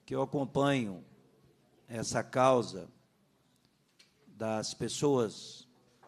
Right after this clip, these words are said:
com hanseníase e, particularmente,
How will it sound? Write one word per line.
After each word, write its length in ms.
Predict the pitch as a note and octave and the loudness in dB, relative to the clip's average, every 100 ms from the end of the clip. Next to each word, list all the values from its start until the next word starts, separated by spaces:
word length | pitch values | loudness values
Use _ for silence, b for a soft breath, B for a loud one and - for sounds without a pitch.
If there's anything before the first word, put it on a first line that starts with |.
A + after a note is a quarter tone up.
| _ _ - | _ _ -14
com 140 | A#2+ | -10
hanseníase 840 | G2 A#2+ B2 A2 C3 D3 A2+ E2+ D#2+ - _ _ _ _ _ _ _ _ _ _ _ _ _ _ _ _ _ _ - | -6 -6 -6 -2 2 4 2 -2 -16 -20 _ _ _ _ _ _ _ _ _ _ _ _ _ _ _ _ _ _ -12
e, 100 | B2+ | -6
particularmente, 1300 | - C#3 - - C3+ A#2 A#2 C3 C#3+ B2 A#2+ G#2 | -2 0 -2 0 2 2 2 0 0 -2 -8 -8